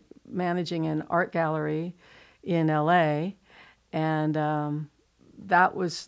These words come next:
that's where I met my, um, second husband.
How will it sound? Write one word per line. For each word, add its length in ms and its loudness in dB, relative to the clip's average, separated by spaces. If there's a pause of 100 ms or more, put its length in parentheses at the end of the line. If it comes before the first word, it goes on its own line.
that's 280 0
where 220 0
I 100 2
met 340 -2
my, 440 -2 (560)
um, 480 -4
second 320 -10
husband. 320 -14